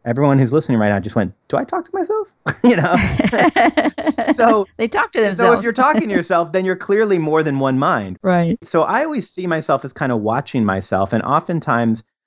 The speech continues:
Speaker 1: that's what I think about with self-awareness. And that's what I think writing is. I think writing is being able to step back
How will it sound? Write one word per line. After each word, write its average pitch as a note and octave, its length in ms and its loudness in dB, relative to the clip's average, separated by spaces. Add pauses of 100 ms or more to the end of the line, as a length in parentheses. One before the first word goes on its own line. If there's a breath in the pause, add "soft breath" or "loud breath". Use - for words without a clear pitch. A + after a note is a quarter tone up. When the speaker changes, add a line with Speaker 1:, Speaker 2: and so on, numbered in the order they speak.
(260)
Speaker 1:
that's C3+ 260 0
what D#3+ 120 2
I D3 60 2
think D3 220 -6
about G#2+ 280 0
with A2 240 -4
self-awareness. A#2 840 -2 (460)
And C3+ 120 2
that's E3 200 0
what G3+ 100 0
I F3+ 60 0
think D3+ 220 -4
writing B2+ 320 0
is. F#2+ 160 -4
I A#2 80 0
think C#3 220 -4
writing B2+ 400 2
is A2+ 140 2
being A#2+ 240 0
able A#2 260 2
to A2 420 2 (360 soft breath)
step - 480 -4
back A#2+ 460 -2